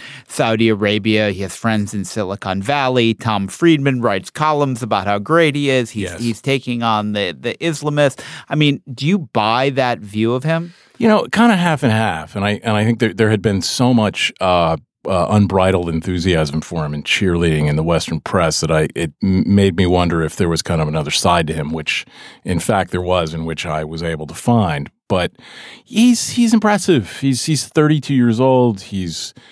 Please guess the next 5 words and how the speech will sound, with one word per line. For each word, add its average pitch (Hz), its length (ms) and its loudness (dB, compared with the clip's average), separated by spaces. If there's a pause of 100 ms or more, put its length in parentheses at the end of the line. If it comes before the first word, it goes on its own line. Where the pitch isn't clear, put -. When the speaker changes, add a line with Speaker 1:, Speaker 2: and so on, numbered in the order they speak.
(220)
Speaker 2:
tall, 127 400 2
he's 98 180 2
gregarious, 104 760 0
he's 90 120 -6
charismatic, 107 1080 0